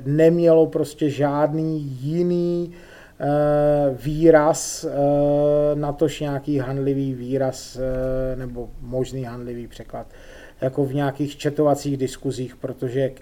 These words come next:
internetu a k podobným vymoženostem moderní doby, eh, bylo, eh, bylo ještě daleko. Takže z tohodle pohledu vlastně,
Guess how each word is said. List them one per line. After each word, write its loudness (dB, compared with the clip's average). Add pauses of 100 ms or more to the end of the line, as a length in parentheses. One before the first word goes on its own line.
internetu 2
a -10
k -20
podobným -6
vymoženostem -4
moderní -4
doby, -10 (500)
eh, -6 (540)
bylo, 4
eh, 2
bylo 4
ještě 2
daleko. -2
Takže -12
z -16
tohodle 0
pohledu -2
vlastně, -8